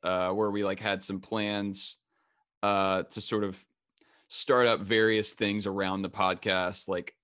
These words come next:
with, to, to correspond with the project as planned. And whenever that stuff falls through, it's a little, it's a little scary just because, yeah, I mean, it's, it, I think we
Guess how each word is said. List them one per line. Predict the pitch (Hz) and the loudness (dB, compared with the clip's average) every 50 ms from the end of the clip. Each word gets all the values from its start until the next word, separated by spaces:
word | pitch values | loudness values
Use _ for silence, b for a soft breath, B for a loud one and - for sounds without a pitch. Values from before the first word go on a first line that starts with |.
| _ - | _ -14
with, | 107 107 101 101 104 107 101 104 101 95 - - _ _ _ _ _ | -10 -10 -6 -2 0 2 2 2 0 -2 -6 -14 _ _ _ _ _
to, | - 117 | -10 -10
to | - - - 113 | -8 -6 -6 -6
correspond | - - 123 117 107 101 - - - 107 98 98 98 | -4 -2 0 0 0 0 0 -2 -2 0 0 0 0
with | 98 98 95 | -2 -4 -6
the | - | -8
project | 101 - - 110 95 92 95 98 92 - | -12 -6 -2 -2 0 0 0 -4 -6 -8
as | - - | -10 -10
planned. | - - 139 143 143 139 127 120 | -6 -2 0 0 2 2 0 0
And | 107 98 | 0 -2
whenever | 101 101 98 98 104 | -2 -2 -2 0 0
that | 104 95 - | 0 0 -2
stuff | - - 98 95 - | -2 -2 -2 -2 -2
falls | - 98 90 92 - - | -2 -2 -2 -2 -4 -4
through, | - 127 131 123 120 113 | -2 0 2 2 2 2
it's | 107 - | 0 -2
a | 113 | -2
little, | 110 117 127 127 123 117 107 101 - - _ _ _ _ _ _ _ _ _ _ _ _ _ _ _ _ _ _ - | -2 0 2 4 4 4 2 0 -2 -6 _ _ _ _ _ _ _ _ _ _ _ _ _ _ _ _ _ _ -4
it's | 127 117 147 | -2 0 0
a | 139 | 2
little | 147 165 190 165 131 | 2 2 2 2 2
scary | - - - - 113 104 101 101 104 107 110 107 | 0 -2 0 2 4 4 4 4 4 4 2 2
just | 101 107 101 - | 0 -4 -6 -4
because, | 117 107 - 117 104 104 104 101 101 98 - - - - _ _ _ _ _ _ _ _ _ _ _ _ _ _ _ _ | -6 -4 0 0 0 2 0 0 -2 -6 -8 -10 -12 -14 _ _ _ _ _ _ _ _ _ _ _ _ _ _ _ _
yeah, | - 131 131 131 123 107 | -2 2 4 4 4 4
I | 104 | 2
mean, | 107 104 104 101 | 0 -2 -2 -4
it's, | 82 101 98 - - - - | -4 -6 -6 -8 -14 -10 -8
it, | - 107 107 - | -8 -8 -4 -4
I | 92 107 | -4 -4
think | 104 - 131 127 - - - | -2 -2 -4 -4 -6 -10 -10
we | 101 117 113 104 95 | -6 -4 -4 -4 -6